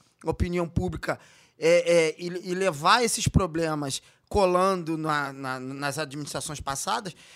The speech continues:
ele pode obter sucesso nessa empreitada dele de, de, de, de, de buscar, de, de se reeleger. Porém, essa em política tem, é improvável, a gente não tem a certeza do que vai acontecer.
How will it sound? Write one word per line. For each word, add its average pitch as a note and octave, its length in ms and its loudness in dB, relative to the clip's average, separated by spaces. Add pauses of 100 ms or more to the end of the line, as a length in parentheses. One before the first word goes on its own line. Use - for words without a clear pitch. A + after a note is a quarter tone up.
(160)
ele F3 200 0
pode F#3 280 2
obter G3+ 260 -4
sucesso E3+ 560 -6
nessa D3 200 -8
empreitada D3+ 500 -8
dele D#3 280 -6
de, F#3+ 360 -14
de, D#3 280 -14
de, C3 200 -18
de, A#2 160 -18
de A2+ 280 -20
buscar, B2+ 480 -16 (380)
de, A2 140 -16
de A#2 120 -16
se C3+ 140 -12
reeleger. C#3 460 -8 (260)
Porém, A3 560 0 (560)
essa D#3+ 460 -6
em A3 80 -14
política - 600 -8
tem, B3+ 280 -14 (200)
é - 60 -12
improvável, G3+ 560 0
a - 20 -12
gente C#3 240 -12
não E3+ 140 -10
tem F3 340 -6 (160)
a - 80 -12
certeza E3+ 540 -8
do E3 100 -16
que G3 120 -14
vai F3+ 120 -4
acontecer. - 580 -14